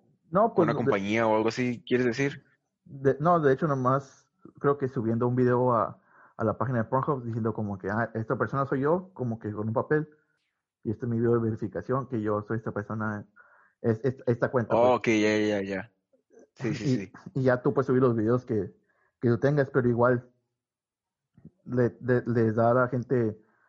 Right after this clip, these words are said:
Speaker 1: pues, si yo subo un video que no es mío o que es así, ya pueden decir como, "Ok, pues, ¿qué estás haciendo aquí? ¿Por qué haces eso?".
Speaker 2: Ajá.
Speaker 1: Y di cuenta que Pornhub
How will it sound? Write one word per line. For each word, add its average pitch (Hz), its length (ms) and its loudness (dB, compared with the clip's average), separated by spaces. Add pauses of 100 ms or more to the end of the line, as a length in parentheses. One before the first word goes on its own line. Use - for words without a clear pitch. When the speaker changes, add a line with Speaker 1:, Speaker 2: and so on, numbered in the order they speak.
(260)
Speaker 1:
pues, 117 180 -2
si 117 140 -2
yo 120 100 0
subo 139 160 0
un 131 40 0
video 131 320 4
que 123 120 -2
no 113 140 0
es 113 80 -2
mío 135 300 -2
o 113 220 0
que 113 100 -6
es 107 80 -6
así, 151 220 -4
ya 113 260 0
pueden 117 140 -4
decir 123 140 -6
como, 107 200 -6
"Ok, 92 100 -14 (220)
pues, - 140 -16
¿qué 113 80 -8
estás 107 160 -4
haciendo 110 260 -6
aquí? 110 220 -8
¿Por 107 180 -12
qué 110 80 -8
haces 120 140 -10
eso?". 117 300 -10 (1040)
Speaker 2:
Ajá. 101 380 -10 (320)
Speaker 1:
Y 135 60 -6
di 127 100 2
cuenta 135 260 -2
que 117 120 -2
Pornhub 127 640 0